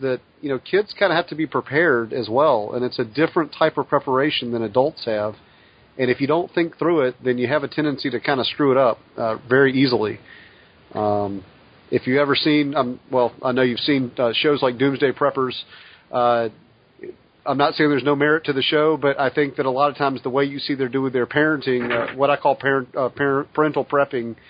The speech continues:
uh, is usually the way not to do it. Uh, they're scaring their kids. They're doing it in a way that gives their kids nightmares. And I just, I don't think that's necessary. I think that kids, if they're approached properly and at the right appropriateness, uh, you can prepare them just as well.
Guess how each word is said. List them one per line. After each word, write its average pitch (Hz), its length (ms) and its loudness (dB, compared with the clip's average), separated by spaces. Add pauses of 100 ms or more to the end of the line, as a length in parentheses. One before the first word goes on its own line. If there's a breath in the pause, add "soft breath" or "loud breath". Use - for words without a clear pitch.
(380 loud breath)
uh, 123 200 4
is 123 160 0
usually 151 280 2
the 131 100 2
way 135 200 4
not 131 380 0
to 123 100 -6
do 117 240 -2
it. - 120 -10 (100)
Uh, 113 300 -6
they're 120 140 -6
scaring 151 420 2
their 135 140 2
kids. 135 440 0
They're 120 120 0
doing 135 220 2
it 131 40 0
in 123 60 0
a 123 80 2
way 127 240 4
that 120 220 0 (420 loud breath)
gives 131 180 2
their 127 120 -2
kids 127 260 -2
nightmares. 127 720 0 (360 soft breath)
And 123 160 -4
I 131 80 4
just, 139 220 -2
I 151 80 2
don't 151 160 2
think 156 140 -2
that's 156 180 -2
necessary. 131 540 -2
I 110 40 -6
think 131 180 -2
that 127 140 -2
kids, 139 280 2
if 127 100 -4
they're 123 120 2
approached 131 420 -2
properly 139 500 0
and 127 100 0
at 113 60 -4
the 120 80 -6
right 127 300 0 (320)
appropriateness, 117 1040 0 (480 soft breath)
uh, 104 380 -2 (180)
you 139 160 -2
can 139 160 0
prepare 143 380 4
them 127 160 2
just 127 200 -2
as 120 120 -4
well. 117 440 4